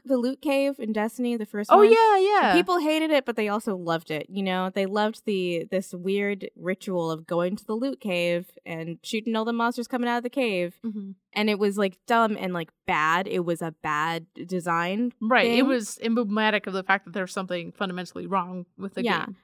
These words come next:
Speaker 1: but it was something that they were really affectionate about. Like, I, I
Speaker 2: Mm-hmm.
Speaker 1: didn't play the first Destiny, but I remember all my friends who did play Destiny just making jokes upon jokes about the loot cave, but, like, they would always go to the loot cave.
Speaker 2: Right.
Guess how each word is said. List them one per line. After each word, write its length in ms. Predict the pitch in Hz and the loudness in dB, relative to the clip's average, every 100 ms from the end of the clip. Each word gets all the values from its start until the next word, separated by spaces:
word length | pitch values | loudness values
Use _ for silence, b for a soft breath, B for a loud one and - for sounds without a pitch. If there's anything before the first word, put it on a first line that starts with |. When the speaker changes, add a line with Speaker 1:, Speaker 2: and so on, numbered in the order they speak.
| _ | _
Speaker 1:
but 140 | 254 | 4
it 140 | 240 233 | 4 4
was 120 | 247 | 2
something 220 | 269 277 | 2 2
that 140 | 254 | 2
they 100 | 214 | 2
were 100 | 202 | 2
really 200 | 190 196 | 2 0
affectionate 580 | 170 - 170 - - 156 | -4 -4 -8 -6 -10 -8
about. 220 | 147 - | -6 -4
Like, 120 | - 226 | 0 2
I, 100 | 233 | 2
I 20 | |
Speaker 2:
Mm-hmm. 160 | 240 | 2
Speaker 1:
didn't 180 | 330 311 | 0 -2
play 180 | 285 269 | 0 0
the 60 | 262 | 0
first 220 | 220 214 | -2 -4
Destiny, 300 | 190 - 180 | -6 -4 -4
but 80 | 180 | -2
I 40 | |
remember 360 | 175 185 214 202 | -2 -2 -2 -2
all 80 | 170 | -4
my 100 | 170 | -6
friends 260 | 175 165 170 | -6 -6 -6
who 60 | |
did 120 | 196 | -10
play 160 | 190 180 | -6 -6
Destiny 440 | 160 165 175 160 | -6 -10 -10 -10
just 200 | 156 180 | -10 -8
making 440 | 175 175 185 170 160 | -4 -4 -2 -6 -6
jokes 340 | 175 170 - | -4 -4 -6
upon 240 | 190 170 165 | -8 -6 -4
jokes 220 | 165 - | -6 -8
about 120 | 165 | -10
the 80 | 165 | -8
loot 220 | 214 - | -8 -6
cave, 320 | 180 156 165 | -8 -8 -8
but, 100 | 170 | -8
like, 220 | 170 170 - | -8 -10 -2
they 140 | 185 | 0
would 100 | 185 | 0
always 220 | 190 214 | 2 2
go 100 | 233 | 4
to 60 | 233 | 2
the 80 | 202 | 2
loot 220 | 226 277 | -2 -4
cave. 260 | 196 143 202 | -6 -6 -6
Speaker 2:
Right. 240 | - | -8